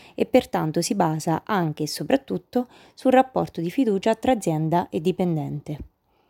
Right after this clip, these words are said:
I lavoratori della rete, che creano attualmente oltre il due per cento del pil nazionale,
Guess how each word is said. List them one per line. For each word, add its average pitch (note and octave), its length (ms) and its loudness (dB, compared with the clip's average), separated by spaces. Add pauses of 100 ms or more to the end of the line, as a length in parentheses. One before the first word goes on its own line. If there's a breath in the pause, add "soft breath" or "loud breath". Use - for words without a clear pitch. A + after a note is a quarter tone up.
(340)
I A3+ 100 0
lavoratori F#3 640 4
della D#3+ 220 4
rete, D3+ 480 -2
che E3+ 160 -4
creano F3+ 340 4
attualmente D#3+ 760 0
oltre F3 300 2
il E3+ 60 2
due G3 160 4
per E3+ 200 0
cento D#3+ 340 -2
del D3 160 -2
pil F#3 160 0
nazionale, D#3+ 720 0